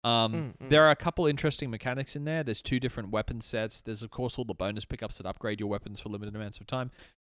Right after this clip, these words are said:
Speaker 1: It's a very traditional model of game, but it's really well
Speaker 2: Yeah,
Speaker 1: done,
Speaker 2: yeah.
Speaker 1: and it's an indie. So Sky Mercenaries, I'd say check that one out.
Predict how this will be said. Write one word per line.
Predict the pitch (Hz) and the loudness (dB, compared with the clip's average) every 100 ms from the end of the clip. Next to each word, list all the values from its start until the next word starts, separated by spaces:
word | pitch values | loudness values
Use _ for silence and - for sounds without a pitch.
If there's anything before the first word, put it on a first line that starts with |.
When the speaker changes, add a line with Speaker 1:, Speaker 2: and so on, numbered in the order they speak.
| _ | _
Speaker 1:
It's | 156 - | 2 4
a | 135 | 4
very | 120 131 151 | 8 8 6
traditional | - 131 123 - 113 | 4 0 0 -2 -2
model | 107 120 113 | 0 0 0
of | 95 | -2
game, | 95 127 214 - _ _ _ _ _ - - | -2 -2 -4 -10 _ _ _ _ _ -20 0
but | 147 | 2
it's | 170 | 10
really | 202 | 10
well | 175 151 | 12 10
Speaker 2:
Yeah, | |
Speaker 1:
done, | 180 | 10
Speaker 2:
yeah. | - - | 6 2
Speaker 1:
and | 135 | 0
it's | 131 127 | 2 2
an | 139 | 2
indie. | 147 107 | 2 0
So | - 107 104 | 0 0 0
Sky | - - 143 147 | -2 4 6 6
Mercenaries, | 139 135 151 190 262 | 4 2 -2 -4 -4
I'd | 120 | -6
say | - 104 | -4 -6
check | - 98 | -6 -10
that | - | -10
one | 92 101 | -8 -8
out. | 147 | -8